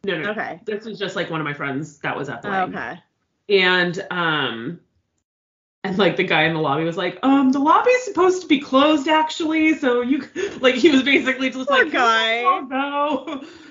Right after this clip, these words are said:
Speaker 2: Aw.
Speaker 1: So Annie's, like, giving me, like, play-by-plays, like, like, via text while I'm, like, laying in bed, and I'm like, think I'm like, "Should I go out there?" I was like, "I'm not getting involved. They're all adults. They'll figure it out. Hopefully nobody gets arrested, and hopefully it's not that big a deal." And it wasn't.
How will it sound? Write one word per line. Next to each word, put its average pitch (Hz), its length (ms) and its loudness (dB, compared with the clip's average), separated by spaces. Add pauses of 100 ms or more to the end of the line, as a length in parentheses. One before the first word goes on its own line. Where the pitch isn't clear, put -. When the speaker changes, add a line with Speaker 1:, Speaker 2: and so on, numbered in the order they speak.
(120)
Speaker 2:
Aw. 262 220 -6
Speaker 1:
So 170 340 -4
Annie's, 240 340 0
like, 240 160 -4
giving 208 220 -2
me, 202 80 2
like, 175 220 -4
play-by-plays, 160 760 -8
like, 156 420 -10 (760)
like, 180 240 -4
via 170 240 0
text 160 420 -8
while 160 180 -2
I'm, 160 180 -2
like, 151 220 -4
laying 156 260 -2
in 160 100 -4
bed, 147 240 -4
and 170 100 -4
I'm 170 120 -2
like, 165 320 -4 (160)
think 202 180 4
I'm 170 160 0
like, 165 240 -6 (120)
"Should - 200 -14
I 143 80 -12
go 156 120 -12
out 220 220 -4
there?" 220 100 -2
I 180 40 -2
was 196 120 -6
like, 185 200 -6
"I'm 277 100 2
not 233 120 2
getting 151 160 -8
involved. 143 360 -8
They're 240 160 2
all 247 140 4
adults. 170 340 0
They'll 170 120 -2
figure 165 240 -4
it 156 60 2
out. 151 220 0
Hopefully 185 260 2
nobody 175 220 -2
gets 165 140 -4
arrested, 151 380 -4
and 160 80 -4
hopefully 160 240 -4
it's 151 120 -8
not 139 140 -4
that - 140 -8
big 143 120 -8
a - 40 -8
deal." 156 340 -10
And 262 100 4
it 294 120 4
wasn't. 180 460 2